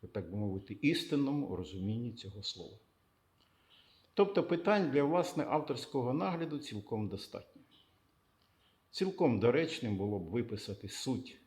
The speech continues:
і порядок такого нагляду в рамках чергової містобудівної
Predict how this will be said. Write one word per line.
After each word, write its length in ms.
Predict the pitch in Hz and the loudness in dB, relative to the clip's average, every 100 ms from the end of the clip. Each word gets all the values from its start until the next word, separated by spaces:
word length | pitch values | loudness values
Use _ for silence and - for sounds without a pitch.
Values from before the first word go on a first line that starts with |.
| _ - | _ -8
і 80 | 110 | -2
порядок 540 | - 98 101 80 - | 0 2 2 0 -12
такого 420 | - - 87 95 | -16 -16 -14 -6
нагляду 540 | 95 143 143 98 - - _ _ _ | -2 -2 -4 -10 -16 -20 _ _ _
в 60 | 107 | -2
рамках 540 | 104 127 - - - | 2 2 -2 -10 -12
чергової 760 | - 101 90 90 95 104 98 127 | -10 -8 -8 -8 -4 -4 -6 -8
містобудівної 920 | 92 - 85 85 82 90 95 92 143 | -10 -10 -12 -14 -12 -8 -8 -8 -12